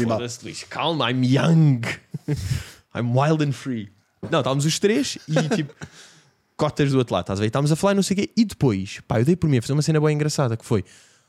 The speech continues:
Speaker 2: pá, acabámos de almoçar, não sei o quê, tipo, uma delas foi fumar um night ou qualquer coisa, tipo, fui acompanhar. E depois ela disse: Tipo, pá, temos de ir ali ao Rio Tâmega. Tipo,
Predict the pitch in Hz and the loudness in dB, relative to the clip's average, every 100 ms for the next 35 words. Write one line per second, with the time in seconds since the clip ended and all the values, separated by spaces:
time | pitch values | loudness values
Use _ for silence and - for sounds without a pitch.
0 | _ _ - 120 - 107 120 131 127 139 | _ _ -6 -6 -4 -2 0 0 0 -2
1 | 135 - 196 139 143 165 175 120 107 110 | -2 -2 0 0 0 0 -2 -4 -2 0
2 | 107 107 - 107 110 113 117 175 139 113 | 0 0 -4 -6 -4 0 0 -2 -2 -4
3 | 131 160 139 113 - 120 127 131 143 190 | -4 -6 -10 -8 -2 0 0 0 0 0
4 | 226 - - _ _ _ _ - 190 180 | -4 -10 -20 _ _ _ _ 0 2 2
5 | 165 180 175 - 175 180 170 156 165 156 | 2 2 0 0 0 2 2 2 -2 0
6 | 151 147 165 160 160 143 156 160 147 113 | 0 2 2 4 2 2 0 0 -2 -4
7 | 107 - - 117 110 107 104 113 | -8 -12 -18 -16 -12 -12 -10 -14